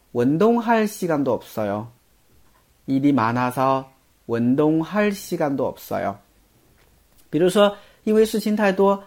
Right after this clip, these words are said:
没有学习的时间，你就可以说：일이 많아서 공부할 시간도 없어요.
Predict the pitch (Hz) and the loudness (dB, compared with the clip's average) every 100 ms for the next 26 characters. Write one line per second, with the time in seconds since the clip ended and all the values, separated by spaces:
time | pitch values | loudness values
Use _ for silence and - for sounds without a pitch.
0 | - 143 147 120 - 123 170 147 113 - | -4 0 0 0 -2 0 0 0 -4 -8
1 | 107 117 113 120 _ _ _ - 107 113 | -8 -4 -4 -6 _ _ _ -12 -8 -8
2 | - 110 107 135 135 - - - - 165 | -6 -6 -2 -4 -4 -10 -20 -20 -8 -4
3 | 165 160 123 131 131 135 131 131 - _ | -2 0 -2 -4 -6 -4 -6 -6 -12 _
4 | _ 120 117 123 131 147 185 175 - 139 | _ -6 -4 -2 -4 -4 -6 -6 -8 -8
5 | 110 98 - - 80 | -8 -10 -12 -16 -16